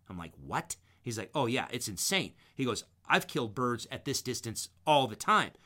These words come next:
with this load." I'm like, "Are you serious?" He's like, "I, absolutely, I'll crush it." I'm like, "If you're confident, I've, I've heard, I've heard what these things can do. I, and, I mean, I trust the people that are behind the company. I've just never witnessed it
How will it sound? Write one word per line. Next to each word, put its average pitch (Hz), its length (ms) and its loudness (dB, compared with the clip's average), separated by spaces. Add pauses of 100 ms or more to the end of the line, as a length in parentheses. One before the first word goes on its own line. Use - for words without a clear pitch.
(140)
with 113 120 -6
this 107 200 -2
load." 95 200 -8
I'm 98 80 -10
like, 92 180 -12
"Are 117 120 4
you 123 160 0
serious?" 92 440 -2
He's 90 120 -8
like, 92 220 -10
"I, 127 200 2 (300)
absolutely, 135 540 4
I'll 123 140 0
crush 127 380 0
it." - 100 -16 (320)
I'm 113 80 -8
like, 101 160 -6
"If 98 100 -8
you're 180 140 8
confident, 185 560 6
I've, 120 240 2
I've 127 180 6
heard, 202 420 12 (140)
I've 127 200 2
heard 214 420 12 (200)
what 170 240 2
these 196 200 2
things 190 240 2
can 208 140 -2
do. 127 280 2 (520)
I, 131 200 0
and, 117 180 -2 (300)
I 117 120 0
mean, 117 100 2
I 110 80 2
trust - 380 6
the 196 80 2
people 185 280 2
that 202 120 4
are 190 40 4
behind 175 360 6
the - 40 0
company. 123 340 6 (1600)
I've 151 220 8
just - 340 10
never 180 260 8
witnessed 160 460 4
it - 180 -20